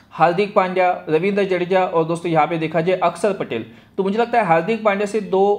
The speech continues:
ओवर कंप्लीट कराए जा सकते हैं। दोस्तों ये ऑस्ट्रेलिया के खिलाफ मैच नहीं हो रहा है कि बड़े-बड़े हिट लगेंगे। हार्दिक पांड्या भी आपको इस मैच में एक से लेकर दो विकेट निकालते हुए नजर आ सकते हैं। अक्षर पटेल अपनी स्पिनिंग का जो जादू बिखेरेंगे इस पिच पे,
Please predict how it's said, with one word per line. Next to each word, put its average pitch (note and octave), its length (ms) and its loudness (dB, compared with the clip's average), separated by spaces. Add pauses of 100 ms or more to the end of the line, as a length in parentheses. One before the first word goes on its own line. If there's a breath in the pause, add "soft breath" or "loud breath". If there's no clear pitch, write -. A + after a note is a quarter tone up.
ओवर F3+ 280 2
कंप्लीट E3+ 560 -2
कराए D#3+ 240 2
जा D#3+ 160 0
सकते D#3 300 -6
हैं। G3 100 -2
दोस्तों D#3+ 260 -4
ये E3 80 0
ऑस्ट्रेलिया D#3+ 420 -4
के D#3+ 40 -4
खिलाफ D#3 260 2
मैच D#3 220 -2
नहीं D#3+ 100 -2
हो D3+ 100 0
रहा D#3+ 60 0
है G3 80 0
कि F3 120 -6
बड़े-बड़े D3+ 360 0
हिट D3+ 220 -4
लगेंगे। D3+ 400 -2 (240 loud breath)
हार्दिक D#3+ 400 2
पांड्या F#3 220 0
भी F#3+ 60 0
आपको F#3 220 -2
इस F#3 300 -4
मैच E3 220 -4
में F3+ 80 -4
एक E3 160 -2
से E3+ 120 -8
लेकर D#3+ 240 -2
दो E3 240 -2
विकेट D#3+ 340 -2
निकालते C#3+ 340 -2
हुए D3 80 -4
नजर C#3+ 120 -2
आ C#3+ 100 4
सकते C#3+ 260 -4
हैं। D#3 140 0 (240 loud breath)
अक्षर E3+ 280 2
पटेल A3 360 -2 (140)
अपनी F#3+ 420 0 (220)
स्पिनिंग F#3 440 -6
का G3+ 80 4
जो F#3+ 200 -2
जादू D#3 340 2
बिखेरेंगे E3+ 460 -2
इस E3 100 -4
पिच D3+ 220 -6
पे, F#3+ 200 -4